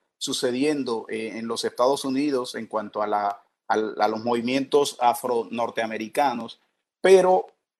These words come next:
eh, siempre se, se está tratando de hacer,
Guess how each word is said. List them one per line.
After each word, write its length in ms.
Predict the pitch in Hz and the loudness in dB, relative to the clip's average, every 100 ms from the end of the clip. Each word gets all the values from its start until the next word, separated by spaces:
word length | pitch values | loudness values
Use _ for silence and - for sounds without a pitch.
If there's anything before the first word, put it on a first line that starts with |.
| _ - | _ -2
eh, 440 | 139 143 143 - | 0 2 0 -2
siempre 960 | - - 190 214 208 165 135 113 113 - _ | -8 -6 4 4 4 -2 -6 -6 -6 -14 _
se, 320 | - 143 135 _ | -4 -4 -4 _
se 120 | - | -10
está 260 | 135 151 151 | 2 2 6
tratando 600 | 170 160 160 165 165 160 | 6 8 6 4 0 0
de 120 | 147 | 2
hacer, 580 | 131 - 156 151 151 | 2 0 2 2 2